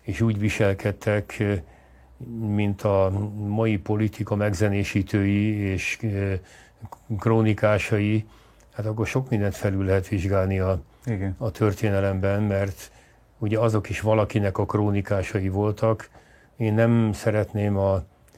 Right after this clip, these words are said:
Speaker 1: nagyhatalmú újságíró társadalmat, pláne nem általános értelemben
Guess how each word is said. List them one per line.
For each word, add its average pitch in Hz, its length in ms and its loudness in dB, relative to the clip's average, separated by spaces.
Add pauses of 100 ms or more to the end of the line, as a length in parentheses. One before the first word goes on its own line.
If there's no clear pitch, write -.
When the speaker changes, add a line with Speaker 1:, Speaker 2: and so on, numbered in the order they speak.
(220)
Speaker 1:
nagyhatalmú 107 600 0
újságíró 104 580 0
társadalmat, 101 720 0
pláne 113 380 2
nem 104 180 2
általános 104 640 0
értelemben 101 760 -2